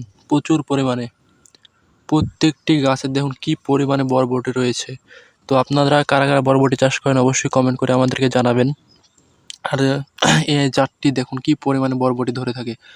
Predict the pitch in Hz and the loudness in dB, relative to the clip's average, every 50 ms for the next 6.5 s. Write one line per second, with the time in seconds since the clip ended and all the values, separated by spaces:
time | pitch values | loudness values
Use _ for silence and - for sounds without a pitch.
0 | - - - - - - - - _ _ - 135 135 131 127 127 139 135 131 127 | -20 -20 -20 -20 -20 -20 -20 -20 _ _ -2 0 2 2 2 2 0 0 2 2
1 | 135 127 - _ - 131 131 135 135 123 - - 143 120 - 127 123 123 131 123 | 0 -2 -2 _ 0 0 2 2 0 -2 -4 -8 -10 -6 -2 -2 0 0 0 0
2 | 127 123 123 165 - _ _ _ _ _ _ _ _ _ _ _ _ _ _ _ | 0 0 0 -2 -4 _ _ _ _ _ _ _ _ _ _ _ _ _ _ _
3 | _ _ _ _ _ _ _ - - _ _ _ 139 131 127 135 139 139 131 143 | _ _ _ _ _ _ _ -20 -20 _ _ _ -6 -2 0 2 2 2 0 -2
4 | 143 135 139 - - - 139 135 135 139 139 139 135 131 _ _ - 139 135 139 | -4 -4 -6 -8 -6 -6 -6 -4 -4 -4 -6 -6 -8 -10 _ _ -2 0 2 2
5 | 139 139 131 123 123 135 131 - - 139 127 123 - - _ _ - - 170 - | 2 0 -2 0 0 -2 -2 0 -2 -2 -2 -4 -6 -12 _ _ -6 -4 -4 -4
6 | - - 139 143 139 135 135 127 123 120 | -2 -2 0 0 0 0 0 -2 -2 -4